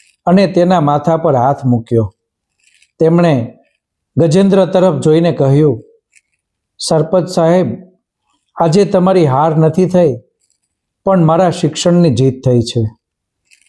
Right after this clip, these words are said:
મારે તમને જેલમાં નથી મોકલવા, પણ હું ઈચ્છું છું કે તમે જુઓ કે તમારો દીકરો આજે એક સાચો અને નિષ્ઠાવાન માણસ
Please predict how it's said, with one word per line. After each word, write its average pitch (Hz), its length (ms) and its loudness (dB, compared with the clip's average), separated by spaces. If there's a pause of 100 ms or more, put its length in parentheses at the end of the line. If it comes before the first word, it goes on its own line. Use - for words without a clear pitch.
(400)
મારે 175 260 2
તમને 190 380 0
જેલમાં 160 460 2
નથી 147 260 0
મોકલવા, 131 540 0 (680)
પણ 185 140 2
હું 175 240 2
ઈચ્છું 160 340 0
છું 151 440 -2 (440)
કે 196 100 0
તમે 180 400 0
જુઓ 160 640 0
કે - 360 -6
તમારો 185 340 0
દીકરો 160 380 0
આજે 170 320 2
એક 165 260 0
સાચો 156 420 0
અને 175 160 0
નિષ્ઠાવાન 147 760 0
માણસ 131 320 2